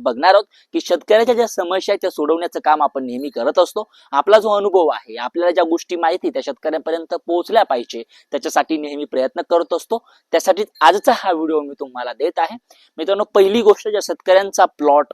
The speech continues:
आता दोन गोष्टी सांगून टाकतो, त्याच शेतकऱ्यांनी प्रयत्न करायचे आहे.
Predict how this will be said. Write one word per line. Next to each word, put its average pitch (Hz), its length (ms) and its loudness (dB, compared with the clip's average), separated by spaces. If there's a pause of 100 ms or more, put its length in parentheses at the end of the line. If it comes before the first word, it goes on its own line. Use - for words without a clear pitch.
आता 147 300 6
दोन 143 340 -4
गोष्टी 170 240 -4
सांगून 160 340 -6
टाकतो, 175 300 0 (560)
त्याच 226 220 8
शेतकऱ्यांनी 220 540 2
प्रयत्न 185 480 0
करायचे 160 400 2
आहे. 147 140 0